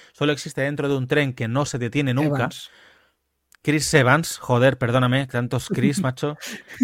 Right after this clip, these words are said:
Speaker 1: Gracias por corregirme. Por Chris Evans, eh, es una película en la que la clase baja está en la cola del, del tren, mientras que la clase más alta está en la, en la cabeza.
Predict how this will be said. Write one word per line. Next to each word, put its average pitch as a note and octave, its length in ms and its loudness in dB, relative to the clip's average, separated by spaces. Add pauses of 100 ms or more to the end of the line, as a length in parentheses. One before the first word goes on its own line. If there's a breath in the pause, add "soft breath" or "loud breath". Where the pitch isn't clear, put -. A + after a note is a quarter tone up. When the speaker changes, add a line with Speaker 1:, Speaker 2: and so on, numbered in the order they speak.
Speaker 1:
Gracias D3 280 2
por D#3+ 120 2
corregirme. B2 560 0
Por B2 180 2
Chris D3 240 0
Evans, E3+ 340 4 (360 soft breath)
eh, C3+ 960 4 (580)
es D#3 200 4
una G3 140 4
película F3+ 280 0
en D#3+ 80 4
la C3 100 0
que B2 240 -2
la C3+ 200 -2
clase D#3+ 260 -4
baja F#3 220 0
está F3+ 300 2
en C3+ 140 -4
la B2+ 120 0
cola E3 180 4
del, C3 260 2
del B2 160 -2
tren, D#3 300 -2
mientras C3 260 -6
que - 80 -4
la A#2+ 80 -2
clase C#3 180 -8
más C#3+ 140 -4
alta D3+ 220 2
está C#3 260 4
en B2+ 100 2
la, G#2 440 0
en G#2+ 500 -4
la A2 80 -6
cabeza. A2+ 460 -2